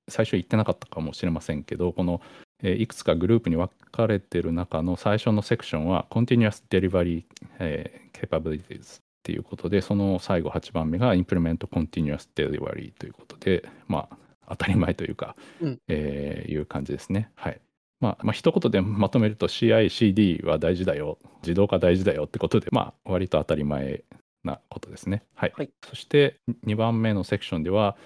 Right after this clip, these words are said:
Speaker 1: User Loosely Coupled Architecture、まあ、素結合のアーキテクチャを使え。えー、それから、Architect for Empowered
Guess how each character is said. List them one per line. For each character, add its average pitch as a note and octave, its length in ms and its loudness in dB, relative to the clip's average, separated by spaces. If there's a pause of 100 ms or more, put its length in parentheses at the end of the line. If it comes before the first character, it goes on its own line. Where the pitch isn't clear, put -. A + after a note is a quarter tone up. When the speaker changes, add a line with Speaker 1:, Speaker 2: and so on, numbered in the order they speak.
(220)
Speaker 1:
User F#2+ 280 2
Loosely G#2+ 520 2
Coupled F#2+ 500 -4
Architecture、 - 640 -8
ま - 60 -6
あ、 - 40 -8
素 - 140 -4
結 - 380 -2
合 D#2+ 240 0
の G#2 140 -2 (180)
ア - 80 -4
ー - 80 -6
キ - 60 -20
テ - 100 -8
ク - 100 -16
チ - 80 -12
ャ - 60 -6
を - 40 -10
使 - 220 -10
え。 - 140 -8 (440)
え D#2+ 220 -4
ー、 - 20 -20
そ - 60 -10
れ F2 80 -6
か G2 120 -2
ら、 F#2 160 -2 (260)
Architect B2 520 -2
for G2+ 300 -2
Empowered G#2+ 480 0